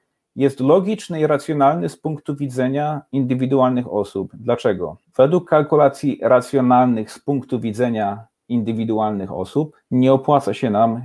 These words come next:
brać udziału w akcjach, które mogą się nie udać. Jest to zwo-, problem tak zwanego free rider, czyli osoba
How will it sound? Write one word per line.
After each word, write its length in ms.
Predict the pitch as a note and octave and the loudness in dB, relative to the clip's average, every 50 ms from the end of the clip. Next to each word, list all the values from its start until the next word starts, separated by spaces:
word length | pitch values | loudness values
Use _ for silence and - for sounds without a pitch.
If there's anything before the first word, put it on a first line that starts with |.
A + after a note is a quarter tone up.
| C3 | -12
brać 380 | - - G#2+ A2 G#2+ A2 G#2+ - | -6 -2 0 2 2 2 0 -2
udziału 380 | A2+ A2 A2 A#2 G#2+ A2 G#2 G2+ | -6 -2 2 2 4 4 2 0
w 100 | - - | -2 0
akcjach, 600 | - A2+ A2+ - - - C#3 C3 B2+ B2+ - _ _ | 0 0 0 0 -2 0 2 2 0 0 -4 _ _
które 320 | _ _ - A#2+ G#2+ A2 | _ _ -8 -6 -4 -4
mogą 300 | G#2 G#2+ G#2+ G#2 A2 G#2+ | -4 -4 -4 -4 -4 -6
się 140 | - - A2+ | -6 -4 -2
nie 140 | A2 A2 G2 | -2 0 0
udać. 500 | G2 G#2+ G2+ - - - - - - _ _ _ _ _ _ _ _ - | -2 -2 -4 -4 -6 -10 -12 -16 -20 _ _ _ _ _ _ _ _ -10
Jest 220 | B2 A#2 A#2 - - | -8 -8 -8 -6 -4
to 120 | B2+ A#2+ | -4 -4
zwo-, 420 | G#2+ A#2 B2 B2+ - - - G#2 - | -2 -2 -2 -2 -2 -4 -8 -8 -2
problem 240 | - C3+ A#2+ A#2 A2+ | 0 2 2 2 2
tak 160 | - G#2+ A2 | 0 -2 -2
zwanego 640 | G#2+ A#2+ A#2 A2+ A2 A2+ A2 A2+ A2 G#2+ A2 A#2 A2+ - | 0 0 0 2 2 2 2 2 2 2 0 -4 -10 -12
free 280 | - - C3 C3 B2 | -4 0 2 2 4
rider, 380 | A2+ A2 A2 A2 G2 F2 F2+ F#2 | 6 4 4 4 2 0 -2 -4
czyli 260 | - - A#2+ A2+ E2+ | -4 -4 -4 -2 -2
osoba 520 | F2 A#2 - C3+ B2+ B2+ B2 A#2+ B2 - | -2 0 2 2 4 4 4 2 0 -2